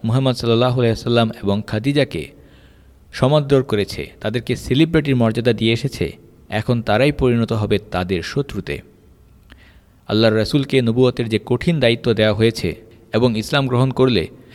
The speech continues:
তার উপর যে কঠিন বিপদ আসবে, সেটা জেনে বুঝেই কবুল করলেন খাদিজা রাদিয়াল্লাহু আনহা। তিনি আস-সাদিক আল আমিন মুহাম্মদ সাল্লাল্লাহু আলাইহি ওয়াসাল্লামকে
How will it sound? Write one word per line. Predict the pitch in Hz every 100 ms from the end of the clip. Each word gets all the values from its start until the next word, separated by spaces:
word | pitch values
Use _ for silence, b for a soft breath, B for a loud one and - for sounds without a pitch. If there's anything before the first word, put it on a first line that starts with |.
| B
তার | 113 123
উপর | 127 123 117
যে | 113 -
কঠিন | 127 160 131
বিপদ | 117 131 110
আসবে, | 110 120 123 - - b b
সেটা | - 117 117
জেনে | 107 113 117
বুঝেই | 110 123 135
কবুল | 110 107 104
করলেন | 104 104 101
খাদিজা | - - 113 107 104 101 - -
রাদিয়াল্লাহু | 98 98 92 107 107
আনহা। | 95 87 - 69 - - _ b b -
তিনি | 127 127
আস-সাদিক | 117 - 120 113 127 120 - -
আল | 110 90
আমিন | 92 120 127 117 - -
মুহাম্মদ | 110 117 117
সাল্লাল্লাহু | 113 110 113 120
আলাইহি | 113 110
ওয়াসাল্লামকে | - 101 110 110 101